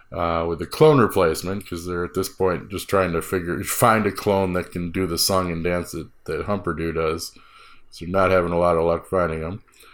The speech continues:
Ian says that no one can know that they lost Humperdew, and Hoover, too, says that they'll have a replacement. Hoover, too, tells Star that he's noticed that Star is, is languid and depressed.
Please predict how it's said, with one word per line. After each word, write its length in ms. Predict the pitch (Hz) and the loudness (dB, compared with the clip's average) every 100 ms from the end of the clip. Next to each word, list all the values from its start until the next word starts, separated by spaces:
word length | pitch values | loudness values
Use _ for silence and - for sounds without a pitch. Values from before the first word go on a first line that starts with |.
| - - - - - | -20 -20 -20 -12 0
Ian 180 | 123 123 | 2 6
says 220 | 120 104 | 6 6
that 100 | 117 | 6
no 160 | 110 123 | 6 8
one 140 | 120 | 6
can 200 | 113 104 | 2 0
know 240 | 107 101 101 | 4 6 4
that 100 | 95 | 4
they 100 | 90 | 2
lost 400 | 87 87 82 - | 4 4 2 -2
Humperdew, 500 | 78 73 71 80 80 | -6 -6 -4 -4 -4
and 100 | 82 | -4
Hoover, 220 | 87 85 | -4 -4
too, 240 | - 98 | -4 -4
says 280 | 90 90 85 | 0 0 0
that 120 | 80 | -2
they'll 100 | 85 85 | -2 2
have 200 | 92 80 | 2 2
a 40 | |
replacement. 640 | 80 80 - 78 - 80 76 | -2 -4 -4 -6 -6 -12 -4
Hoover, 180 | 110 101 | -2 0
too, 260 | - 107 101 | 0 0 0
tells 340 | - 95 90 | 2 2 2
Star 380 | - 101 95 90 | 0 4 6 4
that 160 | 85 82 | 2 -4
he's 180 | 87 92 | -6 0
noticed 300 | 127 151 - | 2 4 2
that 120 | 107 | -4
Star 380 | - 139 135 127 | 2 6 6 6
is, 200 | 107 - | 2 -6
is 160 | 127 117 | -8 0
languid 400 | 120 107 104 101 | 2 2 2 0
and 140 | 101 | 0
depressed. 680 | 92 - 90 85 80 - - | -4 -2 2 2 0 -6 -14